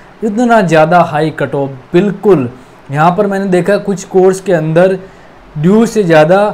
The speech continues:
बीएचयू का कट ऑफ यहाँ पर गया था, लेकिन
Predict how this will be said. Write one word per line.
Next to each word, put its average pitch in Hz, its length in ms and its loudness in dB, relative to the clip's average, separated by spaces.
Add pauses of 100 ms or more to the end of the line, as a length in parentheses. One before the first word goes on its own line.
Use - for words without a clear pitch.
(280)
बीएचयू 185 500 0
का 196 140 -2
कट 175 200 -2
ऑफ 160 160 0
यहाँ 143 260 -4
पर 135 140 0
गया 113 220 -2
था, 104 240 -8 (320)
लेकिन 190 440 0